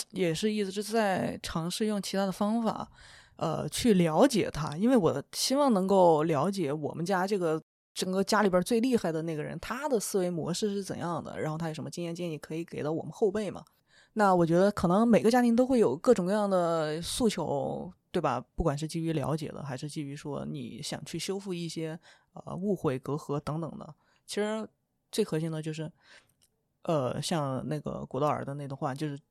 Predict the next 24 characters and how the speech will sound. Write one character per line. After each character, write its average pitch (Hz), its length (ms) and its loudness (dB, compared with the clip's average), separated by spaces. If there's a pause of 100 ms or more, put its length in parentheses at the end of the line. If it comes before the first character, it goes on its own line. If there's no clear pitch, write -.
(120)
只 160 180 0
有 151 420 -2
当 165 220 -4
你 123 260 -12 (520)
关 170 260 4
心， 165 300 -2
你 147 80 -6
才 143 160 -6
会 160 100 0
去 156 140 -2
了 139 280 0
解， 160 280 -2
然 143 180 -2
后 143 100 -2
当 151 220 -4
你 143 120 -4
了 135 280 0
解， 156 260 -6
你 147 140 -2
才 143 180 -4
会 165 140 -4
去 165 140 -8
行 156 280 -2
动， 160 240 0